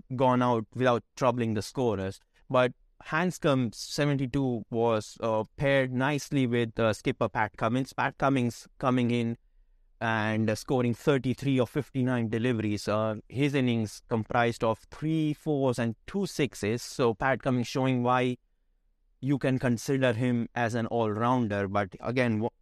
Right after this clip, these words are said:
his contribution was important to the proceedings as well. Pat Cummins picking up, uh, picked up by Jadeja, uh, for an L B W at thirty-three.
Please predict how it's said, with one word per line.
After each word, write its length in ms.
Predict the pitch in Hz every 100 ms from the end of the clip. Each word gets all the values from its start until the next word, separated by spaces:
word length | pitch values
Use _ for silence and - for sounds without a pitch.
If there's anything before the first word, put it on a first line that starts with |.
| _
his 260 | - 135 -
contribution 880 | 131 117 123 110 120 110 113 107 - _ _
was 520 | 101 110 110 107 - -
important 760 | 127 113 - 127 101 110 101 - - -
to 200 | 117 110
the 140 | 107
proceedings 640 | 101 107 - 117 107 101 98
as 180 | 92
well. 320 | 120 107 98 104 _ -
Pat 200 | 117 -
Cummins 300 | 107 104 -
picking 300 | 107 104 104
up, 120 | 98
uh, 180 | - 101 - _ _ -
picked 200 | 120 107
up 120 | 110
by 140 | - 101
Jadeja, 680 | 113 101 110 107 104 92 87 - - -
uh, 200 | 101 98 - - _ _ _ - _ _ - - -
for 240 | - 107
an 80 | 107
L 140 | 110 104
B 100 | 101
W 400 | 110 104 98 98
at 140 | 92
thirty-three. 800 | - - 104 98 - 127 104 92